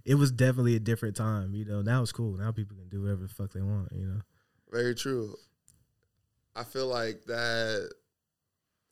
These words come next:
Speaker 2: I don't know. What, do you feel like the, the explosion, obviously the explosion helped with the normalcy. Do you,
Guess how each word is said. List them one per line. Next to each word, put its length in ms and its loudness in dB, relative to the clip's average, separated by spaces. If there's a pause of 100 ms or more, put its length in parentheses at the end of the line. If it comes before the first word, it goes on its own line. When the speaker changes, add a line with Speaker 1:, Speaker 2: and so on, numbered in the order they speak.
(100)
Speaker 2:
I 80 6
don't 160 6
know. 140 6
What, 260 2
do 80 6
you 240 4
feel 240 6
like 280 8
the, 760 6 (640)
the 140 4
explosion, 680 6 (360)
obviously 440 6
the 140 4
explosion 460 2
helped 180 0
with 80 -2
the 80 -4
normalcy. 540 0
Do 160 -6
you, 520 0